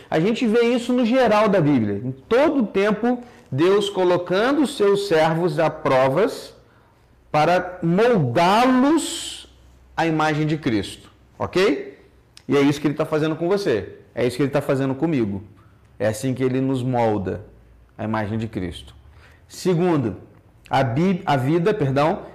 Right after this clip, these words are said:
na terra é uma incumbência de confiança. Você já ouviu o termo mordomo, certo? Talvez o mordomo mais famoso da história seja o do Batman.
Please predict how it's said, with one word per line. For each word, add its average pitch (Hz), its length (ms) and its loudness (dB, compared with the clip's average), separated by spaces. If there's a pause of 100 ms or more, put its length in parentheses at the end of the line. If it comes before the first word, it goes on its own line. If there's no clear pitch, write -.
na 139 180 0
terra 135 560 0
é 139 100 0
uma 147 300 -2
incumbência 233 1080 0 (240)
de 147 180 -2
confiança. 160 1400 -2 (3000)
Você 151 180 -2
já 196 120 2
ouviu 220 300 2
o 208 60 0
termo 208 360 2
mordomo, 160 800 0
certo? 180 520 -2 (1080)
Talvez 160 380 0
o 185 60 -2
mordomo 160 500 0
mais 202 260 -2
famoso 160 760 0
da 143 80 2
história 170 560 0
seja 165 260 -2
o 180 40 2
do 175 100 2
Batman. 98 560 -4